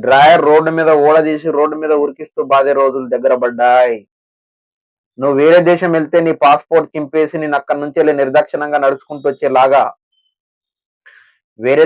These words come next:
దత-, దేశస్తులు చేస్తారు. ఎందుకనంటే నువ్వు క్రైస్తవులు తయారు చేసిన విమానం ఎక్కుతా ఉన్నావు, వేరే దేశాలని ఎడారి దేశాలు అన్నావు, వేరే మతాలని ఎడారి మతాలు అన్నావు.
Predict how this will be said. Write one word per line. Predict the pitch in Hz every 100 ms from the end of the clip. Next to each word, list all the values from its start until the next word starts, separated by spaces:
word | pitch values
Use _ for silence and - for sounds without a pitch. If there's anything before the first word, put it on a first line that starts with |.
| 156
దత-, | 156 165 135
దేశస్తులు | 143 156 151 143 139
చేస్తారు. | 139 135 147 131
ఎందుకనంటే | 143 151 143 131 156 165 _ _ _ _ _ _ _ _ _ _ -
నువ్వు | 135 135
క్రైస్తవులు | 147 156 160 160
తయారు | 156 151
చేసిన | 151 160 139
విమానం | 139 147 151
ఎక్కుతా | 135 147 147
ఉన్నావు, | 143 151 160 _ _ _ _ _ _ _ _ -
వేరే | 135 151 151
దేశాలని | 151 160 151 147 151 135
ఎడారి | 127 147 151 143
దేశాలు | 147 156 147
అన్నావు, | 147 151 147 _ _ _ _ _ _ _ _ _ _ 120
వేరే | 135 156 156
మతాలని | 151 156 151 151 131
ఎడారి | 131 151 156 147
మతాలు | 156 147 147 143
అన్నావు. | 139 147